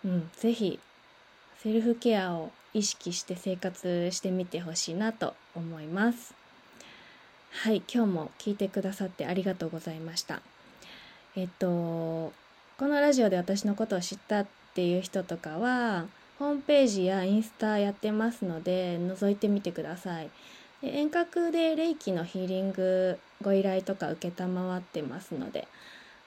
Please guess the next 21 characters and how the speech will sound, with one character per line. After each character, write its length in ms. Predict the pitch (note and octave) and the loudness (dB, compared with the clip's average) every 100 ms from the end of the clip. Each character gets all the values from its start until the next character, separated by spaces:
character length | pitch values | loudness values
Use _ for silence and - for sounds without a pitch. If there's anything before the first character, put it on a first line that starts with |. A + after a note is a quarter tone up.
| - | -12
は 140 | F3+ | -6
い。 160 | E3 - - | -6 -6 -4
オ 60 | |
ン 120 | D#4+ | -2
ラ 120 | F#4 F#4+ | 0 0
イ 160 | F#4+ | 0
ン 20 | |
ヨ 120 | F#4 F4+ | 0 2
ガ 200 | C4 G3 | 4 4
は 240 | F#3 F#3+ | 2 -2
最 200 | G3 B3+ | -2 -2
近 200 | B3+ B3+ | 2 2
し 80 | - | 0
て 160 | - | 2
な 160 | C4 C4 | 4 4
い 40 | |
ん 120 | A#3+ G3+ | 4 2
で 120 | F3+ | -2
す 140 | F3+ | -6
け 140 | - E3 | -6 -4
ど 220 | D3+ D#3+ | -2 -6